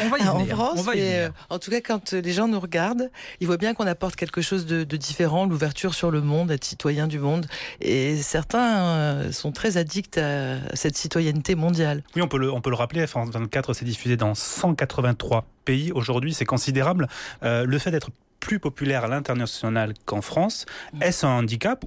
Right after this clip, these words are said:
Speaker 3: ou, euh, France vingt-quatre, sa vocation, c'est d'être une chaîne d'abord internationale ?
Speaker 2: Alors c'est vrai que n-, notre vocation première, c'est en effet d'exister dans le monde, dans plusieurs langues. On a un maillage mondial, on couvre vraiment l'actualité internationale. Mais en même temps, dans notre cahier des charges, il y a aussi le fait d'expliquer, euh, le monde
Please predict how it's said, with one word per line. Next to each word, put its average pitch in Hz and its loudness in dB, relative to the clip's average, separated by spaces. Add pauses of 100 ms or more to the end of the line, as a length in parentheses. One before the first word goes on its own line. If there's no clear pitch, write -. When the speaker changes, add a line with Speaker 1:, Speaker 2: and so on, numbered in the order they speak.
Speaker 3:
ou, 175 2
euh, 120 2
France 117 -6
vingt-quatre, 117 -4
sa - -4
vocation, 104 -2
c'est 120 0
d'être 110 0
une 110 0
chaîne 135 0
d'abord 110 0
internationale ? 104 0 (220)
Speaker 2:
Alors 170 2
c'est 175 2
vrai 190 0
que - -4
n-, 143 -2
notre 156 0
vocation 165 0
première, 170 0
c'est - -2
en 135 2
effet 185 0 (480)
d'exister 165 0
dans 156 2
le 156 2
monde, 196 2
dans 143 0
plusieurs 170 2
langues. 180 2
On 131 2
a 135 2
un 135 2
maillage 139 2
mondial, 139 2
on 127 2
couvre 170 0
vraiment 139 4
l'actualité 135 0
internationale. 139 2 (840)
Mais 180 4
en 175 6
même 175 4
temps, 247 2
dans 214 4
notre 160 0
cahier 170 0
des 160 0
charges, 220 0
il 190 2
y 185 4
a - 4
aussi 208 0
le 190 2
fait 165 -2
d'expliquer, 202 0
euh, 151 2
le 156 2
monde 175 2